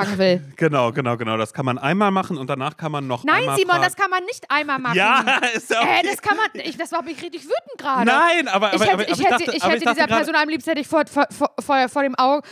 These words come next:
Speaker 1: vor den Augen dieser Person, das ist die beschissene Karte, am liebsten
Speaker 2: Okay.
Speaker 1: hätte ich ein Fass aufgemacht und gesagt, „Die Karte, die können Sie sich mal selber hier ranhängen, weil ich war letztes Mal richtig hier, again, nochmal. Ich habe mir das nicht falsch
Speaker 2: Ja,
Speaker 1: eingetragen.“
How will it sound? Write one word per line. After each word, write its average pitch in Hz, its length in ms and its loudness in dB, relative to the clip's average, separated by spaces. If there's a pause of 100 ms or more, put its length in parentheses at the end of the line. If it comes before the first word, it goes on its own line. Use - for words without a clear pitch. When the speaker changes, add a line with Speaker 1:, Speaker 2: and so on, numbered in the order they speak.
(140)
Speaker 1:
vor 285 120 0
den 277 100 0
Augen 262 100 2
dieser 277 160 0
Person, 269 380 -2 (240)
das 277 100 -2
ist - 80 -6
die 320 60 2
beschissene 294 500 0
Karte, 285 340 0 (200)
am 277 80 -2
liebsten 311 200 0
Speaker 2:
Okay. 311 100 2
Speaker 1:
hätte 302 100 0
ich 269 40 4
ein 262 100 0
Fass - 280 0
aufgemacht 302 280 0
und 277 40 -8
gesagt, 277 200 -2
„Die 254 60 -12
Karte, 285 340 2 (220)
die 285 80 -4
können 302 220 0
Sie 254 60 -12
sich 269 160 -4
mal 254 120 2
selber 349 300 2
hier 294 220 0
ranhängen, 262 440 2 (220)
weil 254 180 2
ich 320 140 -2
war 330 100 2
letztes 311 300 0
Mal 311 120 2
richtig 427 320 -6
hier, 240 220 -2
again, 233 560 0
nochmal. 277 580 2 (280)
Ich 262 160 -2 (320)
habe 294 240 2
mir 349 120 -4
das 370 140 2
nicht 523 180 -6
falsch 359 280 0 (100)
Speaker 2:
Ja, 190 220 4
Speaker 1:
eingetragen.“ 202 340 2